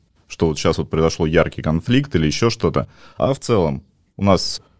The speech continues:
много успешного или мало успешного за весь промежуток.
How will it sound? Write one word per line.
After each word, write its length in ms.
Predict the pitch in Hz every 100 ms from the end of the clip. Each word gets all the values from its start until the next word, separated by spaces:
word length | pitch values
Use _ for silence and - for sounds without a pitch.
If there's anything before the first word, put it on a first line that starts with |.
| _ -
много 480 | 104 104 90 85 78
успешного 600 | 95 - 180 - 82 67 - _ _ -
или 180 | 101 104
мало 300 | 101 104 76
успешного 540 | 71 - 78 - 71
за 100 | 85
весь 160 | 92 -
промежуток. 480 | 80 82 82 67